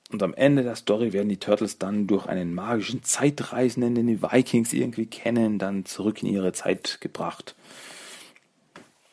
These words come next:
Ja, wie, also wie man hört, das Ganze ist nicht ganz ernst gemeint, ist halt mehr auf, mehr auf witzig,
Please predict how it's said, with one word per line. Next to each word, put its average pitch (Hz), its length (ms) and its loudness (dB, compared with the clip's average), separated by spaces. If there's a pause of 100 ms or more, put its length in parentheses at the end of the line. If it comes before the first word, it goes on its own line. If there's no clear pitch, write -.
(640)
Ja, 107 300 8 (600)
wie, 113 200 4 (200)
also 92 260 -2
wie 117 160 4
man 110 220 4
hört, 92 180 0
das 90 140 -2
Ganze 104 200 4
ist 98 100 0
nicht 117 160 -6
ganz 90 200 -2
ernst 120 300 2
gemeint, 110 360 2
ist - 160 -8
halt 87 160 -4
mehr 82 140 -6
auf, - 300 -16
mehr 80 160 -8
auf - 80 -18
witzig, 113 560 2